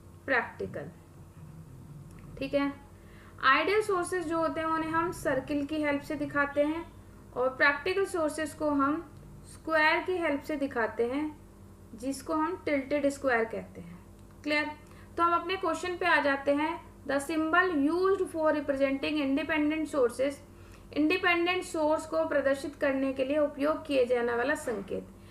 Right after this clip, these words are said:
तो मैंने बताया ये आइडियल का है, ये प्रैक्टिकल का। आइडियल सोर्सेज जो होते हैं उनको इंडिपेंडेंट सोर्सेज भी कहते हैं। क्यों कहते हैं? Ideal sources वो source होते हैं जिनकी, अगर हम voltage की बात कर रहे हैं मान लीजिए,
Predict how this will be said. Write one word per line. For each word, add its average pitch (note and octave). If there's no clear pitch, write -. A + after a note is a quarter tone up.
तो D4
मैंने D#4
बताया E4
ये F#4
आइडियल D4
का D#4+
है, E4+
ये E4+
प्रैक्टिकल A3+
का। F#3
आइडियल E4
सोर्सेज F#4
जो E4
होते C#4+
हैं D4+
उनको C4+
इंडिपेंडेंट C#4+
सोर्सेज C4
भी C#4+
कहते G#3
हैं। G#3+
क्यों E4
कहते E4
हैं? E4
Ideal B3
sources F#4
वो D#4
source E4
होते B3
हैं D#4
जिनकी, D4+
अगर C#4+
हम D#4+
voltage C#4+
की E4
बात D#4
कर D#4+
रहे D#4
हैं D#4+
मान D4
लीजिए, D4